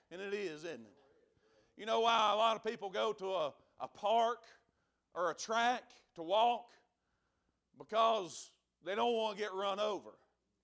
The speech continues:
And if you was gonna walk on the road, the worst place that you'd ever walk on the road is where, Maria? In the middle. You wouldn't wanna walk in the middle of the, I mean, you'd just be asking to go to Barney Hampton's or Austin Barnes right there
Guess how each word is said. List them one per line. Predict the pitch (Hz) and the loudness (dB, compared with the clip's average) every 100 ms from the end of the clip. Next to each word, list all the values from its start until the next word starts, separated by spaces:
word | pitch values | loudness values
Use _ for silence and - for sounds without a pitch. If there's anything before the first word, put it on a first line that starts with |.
| _ _ _ _ _ _ | _ _ _ _ _ _
And | 202 240 | -4 -2
if | 254 | -4
you | 226 | -4
was | 220 285 311 269 | 6 10 10 10
gonna | 214 214 202 | 0 -4 0
walk | 208 208 196 | 2 2 0
on | 196 185 | -4 -6
the | 185 | -2
road, | 185 180 208 202 139 - _ _ _ _ _ | 0 0 0 -6 -14 -20 _ _ _ _ _
the | 175 | -2
worst | 175 294 311 277 - | 8 10 10 8 -2
place | 202 196 202 202 - | -2 0 0 -6 -10
that | 175 | -8
you'd | 202 185 | -4 2
ever | 247 285 254 | 4 6 4
walk | 226 233 226 208 | 2 4 2 0
on | 214 202 | -4 -4
the | |
road | 190 226 214 185 | -2 0 0 -2
is | 160 | -6
where, | 196 190 147 | -4 -4 -6
Maria? | 139 143 170 156 - _ _ _ _ _ - | -6 -6 -8 -12 -18 _ _ _ _ _ -14
In | 160 175 | -12 -10
the | 165 | -10
middle. | 202 208 117 87 _ _ _ _ _ _ - | -6 -6 -8 -16 _ _ _ _ _ _ -10
You | 302 | 0
wouldn't | 320 294 | 2 4
wanna | 262 233 | 2 4
walk | 220 233 - 202 | 4 4 2 -4
in | 190 | -8
the | 180 | 2
middle | 254 262 | 4 4
of | 202 | 2
the, | 185 175 | -2 -2
I | |
mean, | 254 247 | -2 -4
you'd | 254 240 | -8 -6
just | 254 240 | -6 -4
be | 240 | -2
asking | 247 285 - 208 196 | 0 0 -4 -10 -8
to | |
go | 220 214 | -4 -4
to | |
Barney | 202 233 233 214 | 0 0 0 -4
Hampton's | 220 226 208 196 190 | -8 -8 -10 -8 0
or | |
Austin | 208 208 - 185 185 | 2 2 -2 -10 -4
Barnes | 202 185 175 | -2 -2 -4
right | 175 175 | -4 -4
there | 175 156 156 | -4 -4 -4